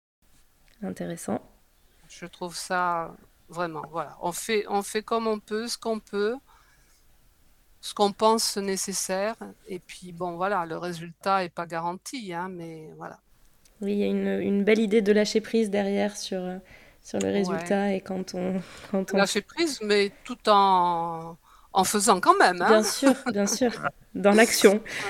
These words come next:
Speaker 2: Ouais, ouais.
Speaker 1: <laughs> Mais en se disant que le résultat, il sera là, quel que soit le résultat. On l'avait peut-être imaginé bleu, il sera rose, mais, euh, ok. Euh...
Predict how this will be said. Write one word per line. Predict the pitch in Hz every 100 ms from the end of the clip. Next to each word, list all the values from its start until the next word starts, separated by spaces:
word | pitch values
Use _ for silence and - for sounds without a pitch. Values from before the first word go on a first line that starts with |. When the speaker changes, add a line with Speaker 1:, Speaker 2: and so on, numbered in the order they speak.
| 392 - - -
Speaker 2:
Ouais, | 233 202 202
ouais. | 190 - 226
Speaker 1:
<laughs> | 214
Mais | 190
en | 190
se | 202
disant | 190 196 220
que | 233
le | 214
résultat, | 208 202 202 190 220
il | 226
sera | 214 - 196
là, | 208
quel | 220 226 202
que | 202
soit | - 202
le | 202
résultat. | 196 190 180 180 185
On | 180 175
l'avait | 180 180
peut-être | 190 190 202
imaginé | 185 185 190 185
bleu, | 196 202
il | 190
sera | 170 185
rose, | 180 190 196
mais, | 185 175 175
euh, | 180 - - - - - - - - - -
ok. | 311 - 220 233 - -
Euh... | 202 202 202 202 202 202 202 202 202 202 202 202 208 214 214 214